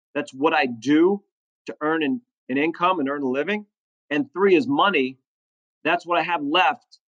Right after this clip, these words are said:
after I live life and I earn an income from my business, right? So if you think about those three buckets, most people, particularly athletes, have those three buckets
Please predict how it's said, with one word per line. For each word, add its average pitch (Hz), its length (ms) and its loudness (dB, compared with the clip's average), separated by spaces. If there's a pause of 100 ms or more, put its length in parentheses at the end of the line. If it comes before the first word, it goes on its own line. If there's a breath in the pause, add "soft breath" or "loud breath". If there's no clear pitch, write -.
(380)
after 170 400 0
I 151 60 2
live 151 240 -2
life 151 320 2 (520)
and 160 100 0
I 156 160 0
earn 156 160 0
an 143 100 -2
income 139 320 -4
from 127 160 -12
my 120 100 -6
business, - 500 -14 (440)
right? 123 240 -4 (320)
So 160 260 2
if 143 80 -8
you 160 100 2
think 226 180 0
about 196 200 0
those 175 180 2
three 170 220 -2
buckets, 147 580 -2 (400)
most 202 380 0
people, 135 560 -6 (360)
particularly 170 540 -2
athletes, 117 680 -8 (500)
have 196 240 -2
those 196 220 0
three 175 220 2
buckets 143 680 -2